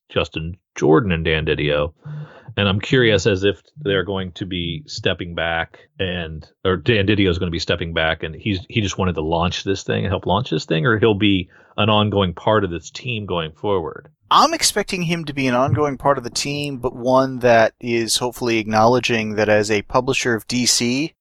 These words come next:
Speaker 2: he's got a lot on his plate.
Speaker 1: Yeah.
Speaker 2: Um, and I think this character was his idea, or at least partially, given that Sideways is created by Rocafort and Didio.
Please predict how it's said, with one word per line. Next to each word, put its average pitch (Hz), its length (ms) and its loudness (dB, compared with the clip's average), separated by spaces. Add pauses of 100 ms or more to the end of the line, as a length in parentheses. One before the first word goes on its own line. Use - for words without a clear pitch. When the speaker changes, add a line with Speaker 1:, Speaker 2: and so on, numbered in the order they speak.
Speaker 2:
he's - 240 -6
got 131 180 6
a 117 40 4
lot 110 360 4
on 117 140 -2
his 98 160 -4
plate. 135 560 -2 (200)
Speaker 1:
Yeah. 117 240 -2 (320)
Speaker 2:
Um, 120 400 6
and 135 140 2
I 139 40 4
think - 380 -2 (220)
this - 180 0
character 156 500 2
was 120 220 -4
his 151 260 0
idea, 127 800 2
or 117 120 -2
at 104 80 -2
least - 180 -4
partially, 131 420 0
given 110 420 0
that 104 180 -4
Sideways 110 500 2
is 98 120 -2
created 110 440 -2
by 107 260 4
Rocafort 113 600 -4
and 110 100 -10
Didio. 139 480 -4